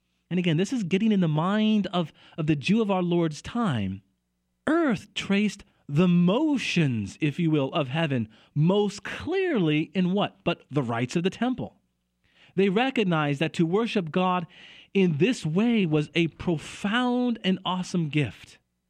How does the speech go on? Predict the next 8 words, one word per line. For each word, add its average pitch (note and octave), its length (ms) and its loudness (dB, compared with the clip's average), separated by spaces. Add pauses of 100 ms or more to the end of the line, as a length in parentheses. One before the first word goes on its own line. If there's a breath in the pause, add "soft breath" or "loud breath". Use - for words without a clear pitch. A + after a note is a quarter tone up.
(180)
Yet, F#3+ 520 -2 (640)
yet G3+ 340 0
it F3+ 140 0
was F3+ 180 0
still A3+ 520 -2
only G3+ 440 2
a F3 120 0
shadow F3+ 840 -2